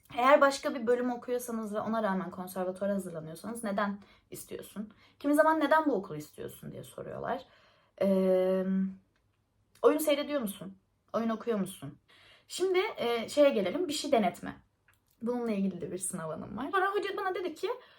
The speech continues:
işte, e, şimdi dedi, sadece dedi, onu aşağıla dedi. Jana, Jan'ı aşağılayacaksın. Öfkeleme dedi. Benim zihnimde Matmazel Julie'nin Jan'a öfkelenmemesinin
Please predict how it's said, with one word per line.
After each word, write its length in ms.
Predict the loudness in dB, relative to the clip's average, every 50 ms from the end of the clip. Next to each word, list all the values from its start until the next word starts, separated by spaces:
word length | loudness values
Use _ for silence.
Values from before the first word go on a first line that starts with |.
| _ _ _ _ _ _ _
işte, 260 | -10 -8 -4 0 0 0 0 0 2 6
e, 480 | 8 10 10 10 10 8 6 2 -2 -6 _ _ _ _ _ _ _ _ _ -8
şimdi 380 | -6 -4 -2 0 0 2 2
dedi, 520 | 2 0 0 0 -2 -2 -2 -2 -6 -12 _ _
sadece 560 | -8 -4 4 6 6 6 6 4 0 -2 -2 -2
dedi, 420 | -4 -4 -2 0 0 0 -2 -4 -12 _ _ _
onu 200 | 2 4 4 4
aşağıla 520 | 4 2 0 0 2 4 4 6 4 4 2
dedi. 300 | 0 -4 -8 -8 -8 -6 -4
Jana, 360 | 0 2 2 2 2 0 -4 -6 -10 -16 _ _ _ _
Jan'ı 240 | -6 -2 -2 -2 -2
aşağılayacaksın. 920 | -2 -4 -6 -6 -6 -6 -4 -4 -2 -2 -2 -2 -4 -6 -10 -10 -10 -12 -12 -14 -6 6 8
Öfkeleme 640 | 8 8 8 6 2 4 4 4 4 2 0 -2
dedi. 280 | -4 -6 -10 -10 -12 -14 -16 _ _ _ _ _ _ _ _ _ _ _ _
Benim 300 | 6 8 8 8 6 4
zihnimde 800 | 2 0 0 0 0 0 0 0 2 4 4 4 4 2 -2 -8 _ _ _ _ _ _ _ _ _ _ _ _ _ _ 0
Matmazel 480 | 0 2 4 4 6 8 8 8 8
Julie'nin 440 | 6 6 4 4 4 2 0 0 4
Jan'a 300 | 6 6 8 8 6 6
öfkelenmemesinin 1300 | 4 2 0 -2 -2 4 6 6 6 4 2 0 -2 -2 -2 -4 -4 -4 -4 -2 -2 -2 -2 -2 -4